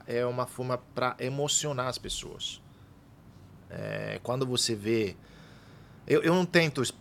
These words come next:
es-, é, expressar minha cozinha pela, mostrando um prato bonitinho. Obviamente, eu t-,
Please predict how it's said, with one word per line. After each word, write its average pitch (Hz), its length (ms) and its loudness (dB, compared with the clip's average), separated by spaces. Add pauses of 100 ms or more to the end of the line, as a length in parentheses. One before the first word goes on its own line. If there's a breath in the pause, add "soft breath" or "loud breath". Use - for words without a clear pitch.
es-, 120 440 -2
é, 107 640 0
expressar 117 480 0
minha 127 140 0
cozinha 113 680 0 (600)
pela, 113 680 4 (1200)
mostrando 127 480 2
um 120 40 2
prato 113 280 -2
bonitinho. 104 720 -2 (220)
Obviamente, 127 360 2
eu - 40 -10
t-, - 140 -16